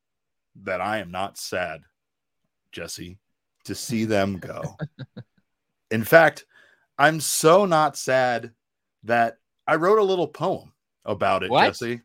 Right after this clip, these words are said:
Speaker 2: You wrote a poem?
Speaker 1: I wrote, well, I mean, it's a,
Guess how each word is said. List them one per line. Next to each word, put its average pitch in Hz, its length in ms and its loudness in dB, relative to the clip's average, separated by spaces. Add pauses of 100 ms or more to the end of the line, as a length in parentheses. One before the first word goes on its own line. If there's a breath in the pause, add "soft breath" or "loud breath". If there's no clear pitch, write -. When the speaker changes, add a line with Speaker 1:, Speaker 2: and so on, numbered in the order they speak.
Speaker 2:
You 170 160 -6
wrote 262 140 4
a 175 60 2
poem? 269 480 -2 (140)
Speaker 1:
I 156 60 4
wrote, 214 220 4
well, 254 280 6
I 240 100 0
mean, 277 300 -4
it's 214 180 -2
a, 170 360 2